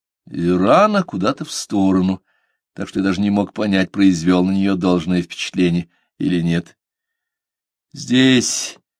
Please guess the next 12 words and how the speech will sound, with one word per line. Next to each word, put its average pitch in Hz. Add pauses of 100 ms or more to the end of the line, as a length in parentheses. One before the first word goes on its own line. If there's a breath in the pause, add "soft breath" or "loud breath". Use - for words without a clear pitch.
(260)
неподалёку 107
одна 95
моя 95
родственница 98
живёт, 92
может, 90
зайдём?» 90 (880)
сказала 113
она 131
это -
таким 123
тоном, 147